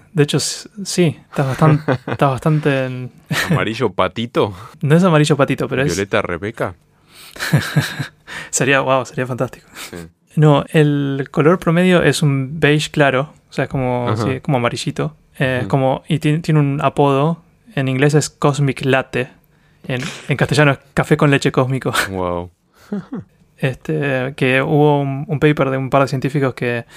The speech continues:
Speaker 1: creo que estaban investigando otra cosa, pero decidieron, es como que tenían los datos para hacer el cálculo del promedio de, eh, de color de todas las estrellas del universo, una cosa así. Como de un sampleo de un montón de galaxias y les dio ese color. <laughs>
Speaker 2: Eh,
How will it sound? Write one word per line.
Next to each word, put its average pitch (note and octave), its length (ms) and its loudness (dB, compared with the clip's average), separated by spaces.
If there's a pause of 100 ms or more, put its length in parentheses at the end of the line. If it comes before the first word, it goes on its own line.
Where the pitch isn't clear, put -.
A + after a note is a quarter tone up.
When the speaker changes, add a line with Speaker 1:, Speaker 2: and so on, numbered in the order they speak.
(160)
Speaker 1:
creo A3 140 2
que D#3 40 2
estaban D3 180 4
investigando C3+ 340 -2
otra C3 160 0
cosa, C#3 240 0
pero C3 160 -2
decidieron, C3+ 600 -4 (100)
es D#3 80 -12
como - 120 -10
que C3 60 -4
tenían C3 380 -2 (440)
los B2 160 0
datos C3 240 0
para C3 160 0
hacer C3+ 160 -4
el B2 80 -2
cálculo B2+ 320 -2
del B2 140 0
promedio C3 420 0
de, B2+ 200 -6 (320)
eh, B2 280 -6 (520)
de C#3 120 0
color C3 320 2
de C3 140 -2 (240)
todas C3 180 2
las A#2+ 120 -4
estrellas B2+ 440 -2
del B2 100 -4
universo, A#2+ 420 -4
una A#2+ 140 -6
cosa - 180 -12
así. B2 180 -8 (120)
Como A#2+ 300 -2
de B2 100 -2
un A#2+ 120 -6
sampleo B2+ 500 2
de B2 80 4
un A#2+ 60 -2
montón B2 360 -2
de B2 100 0
galaxias B2 580 -2 (160)
y E3+ 140 -6
les A#2+ 120 -2
dio A#2+ 140 0
ese A#2 140 -4
color. A#2 260 -6 (120)
<laughs> - 120 -20
Speaker 2:
Eh, E2 360 -10